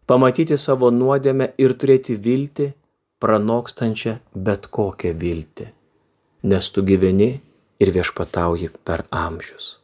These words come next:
Netyrosios dvasios šaukdavo: „Tu Dievo sūnus.“ Bet Jėzus griežtai jas drausdavo, kad jo negarsintų.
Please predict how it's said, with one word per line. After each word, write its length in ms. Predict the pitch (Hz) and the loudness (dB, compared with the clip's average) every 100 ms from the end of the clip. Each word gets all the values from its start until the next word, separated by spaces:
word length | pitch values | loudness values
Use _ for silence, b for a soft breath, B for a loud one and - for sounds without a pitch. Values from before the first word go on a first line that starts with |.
| _ _ _ _ _ _ _ _ _ _ _ _ _ _ - | _ _ _ _ _ _ _ _ _ _ _ _ _ _ 0
Netyrosios 560 | 110 104 139 143 139 131 | 2 6 4 4 0 -6
dvasios 400 | 110 104 - 101 | -4 -4 -6 -12
šaukdavo: 640 | - 90 82 90 82 95 _ _ _ _ _ _ _ - | -12 -10 -12 -14 -18 -20 _ _ _ _ _ _ _ 0
„Tu 120 | 131 | 2
Dievo 260 | 123 117 | 2 0
sūnus.“ 640 | 110 - 95 82 76 - - _ _ _ _ _ _ _ _ _ | -4 -10 -14 -14 -14 -16 -16 _ _ _ _ _ _ _ _ _
Bet 200 | 110 107 | 2 4
Jėzus 280 | 113 110 101 | 4 2 0
griežtai 320 | 107 101 107 | -2 -2 -4
jas 80 | 101 | -4
drausdavo, 560 | 95 107 117 127 120 117 | -2 -2 -2 -4 -8 -8
kad 240 | 113 101 | -12 -10
jo 140 | 95 92 | -10 -8
negarsintų. 800 | 92 92 87 87 - 92 - | -10 -12 -14 -12 -12 -14 -20